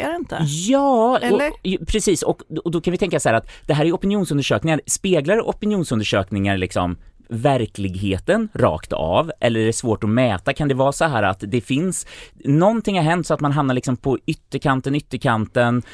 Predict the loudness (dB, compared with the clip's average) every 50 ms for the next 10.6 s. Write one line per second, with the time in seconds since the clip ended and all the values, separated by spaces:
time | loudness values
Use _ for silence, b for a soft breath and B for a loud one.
0 | B B B B -4 -2 0 0 2 2 0 0 -2 -2 0 0 2 4 2 2
1 | 2 0 -2 -6 -10 -14 -16 -8 -4 -2 -2 0 0 0 0 0 0 0 -2 -2
2 | 0 2 2 2 0 -2 -2 -2 0 0 0 0 0 -2 -2 0 0 0 0 B
3 | B B B B B _ -2 -2 -2 -2 -4 -6 -14 -16 -16 -18 -20 -18 -12 -4
4 | -2 0 2 2 2 2 0 -2 -4 -4 -4 -2 2 4 6 6 4 4 0 0
5 | 0 2 0 0 0 0 -2 0 0 0 0 0 -2 -4 -4 -2 0 0 0 2
6 | 2 0 0 0 -2 -6 -4 -2 -2 -2 -2 -4 -8 -12 _ _ -2 -2 -2 0
7 | -2 -2 0 0 0 0 0 0 0 2 2 2 2 0 2 2 0 0 0 -4
8 | -8 b b b b -6 -6 -6 -6 -8 -10 0 2 4 4 4 4 4 4 4
9 | 6 4 4 4 4 4 2 2 -2 -4 -4 -2 0 2 2 4 4 4 2 2
10 | 2 2 4 4 4 4 4 4 4 4 2